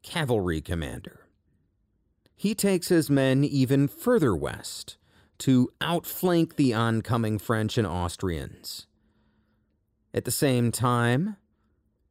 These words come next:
Frederick has some cannons deploy on top of the hill and fire at the oncoming French cavalry, who are out in front of the main French army pursuing what they think is a retreating enemy. And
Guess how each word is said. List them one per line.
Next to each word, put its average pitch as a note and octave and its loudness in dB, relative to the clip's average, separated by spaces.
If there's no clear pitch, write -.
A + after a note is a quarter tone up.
Frederick D3+ 2
has B2+ -2
some C#3 0
cannons A#2+ 2
deploy B2 2
on C3 2
top A#3+ -4
of C3+ 0
the F#2+ 0
hill D#2 -4
and A#2 -4
fire D#3+ -2
at B2+ -2
the C#3+ 0
oncoming G#2 -2
French F2 -6
cavalry, A2 -4
who E2+ -6
are D#2+ -4
out C#3+ -2
in C3+ 2
front C#3+ 2
of B2+ 0
the A#2+ 2
main A#2+ 4
French G#2+ 0
army C3+ 2
pursuing C#3+ 2
what B2+ 0
they A2 4
think F#2+ 0
is G2+ -2
a G2 4
retreating E2+ -4
enemy. E2 -4
And G#2 0